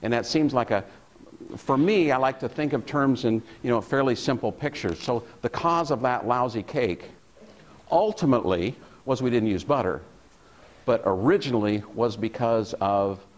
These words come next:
the fact that we had the oleo in the first place, which was,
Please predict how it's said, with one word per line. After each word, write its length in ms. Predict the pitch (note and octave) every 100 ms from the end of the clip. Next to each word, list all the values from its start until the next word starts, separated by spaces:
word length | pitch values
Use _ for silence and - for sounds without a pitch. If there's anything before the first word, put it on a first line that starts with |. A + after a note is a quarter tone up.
| - -
the 80 | -
fact 320 | - A#2 A2
that 160 | - G2+ - - - - - - _ _ - - - - - - - - - - - - - -
we 140 | G#2 G#2
had 160 | G2+
the 80 | F2+
oleo 500 | G#2 G2+ G2 F2+ F2 F2 - A#2 - - - - - - -
in 80 | G2+
the 80 | F2+
first 300 | - F#2+ -
place, 420 | D#2 C2 - - - - - - - - -
which 220 | C3+ -
was, 160 | A#2